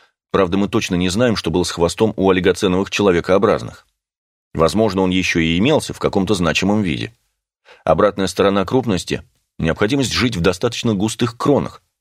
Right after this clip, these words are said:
где ветви располагаются близко друг к другу. Получается, прыгающие мартышкообразные первыми устремились в разреженные леса.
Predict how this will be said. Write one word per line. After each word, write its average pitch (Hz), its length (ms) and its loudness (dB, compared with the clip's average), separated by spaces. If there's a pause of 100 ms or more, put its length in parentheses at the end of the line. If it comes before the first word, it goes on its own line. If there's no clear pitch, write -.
(300)
где 82 200 0
ветви 87 260 0
располагаются 87 640 2
близко 92 360 -2
друг 104 280 0
к 113 60 0
другу. 82 300 0 (240)
Получается, 92 520 0
прыгающие 92 580 0
мартышкообразные 87 1000 0 (280)
первыми 117 340 2
устремились 95 580 0
в 92 120 0
разреженные 95 680 2
леса. 110 420 -2